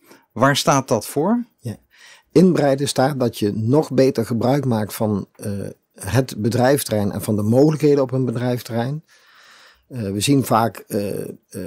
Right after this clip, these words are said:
Speaker 2: dat er toch veel ruimte ver-, ja, toch aanwezig is wat je beter gebruikt, eh, eh, beter gebruik van zou kunnen maken. Soms is dat ook wat moeilijke ruimte, omdat het wat meer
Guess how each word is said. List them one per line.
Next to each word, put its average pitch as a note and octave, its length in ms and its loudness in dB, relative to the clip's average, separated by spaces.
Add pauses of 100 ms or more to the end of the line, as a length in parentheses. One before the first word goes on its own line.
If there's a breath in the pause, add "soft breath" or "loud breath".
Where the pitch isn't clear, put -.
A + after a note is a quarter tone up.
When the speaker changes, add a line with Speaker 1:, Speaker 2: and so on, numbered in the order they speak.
(140)
Speaker 2:
dat A#2 180 -4
er A2+ 80 -2
toch D3 300 0
veel D#3 320 4
ruimte A#2+ 680 -2
ver-, - 440 -4
ja, A2 280 -4
toch - 400 -8
aanwezig B2+ 560 4
is A2 160 2
wat A2 160 0
je A2+ 80 0
beter C3+ 320 2
gebruikt, A2 460 -4
eh, A#2+ 720 -4
eh, - 260 -10
beter B2+ 300 4
gebruik G#2 380 -4
van C3+ 120 -6
zou B2+ 120 -4
kunnen C3+ 240 2
maken. B2 440 -4 (680 soft breath)
Soms F3 300 2
is D3+ 80 -2
dat C3+ 160 2
ook A#2+ 100 0
wat B2+ 240 0 (380 soft breath)
moeilijke D#3+ 640 4
ruimte, G#2+ 520 -6
omdat C3 300 0
het A2+ 140 -4
wat A2+ 160 -2
meer C3+ 400 2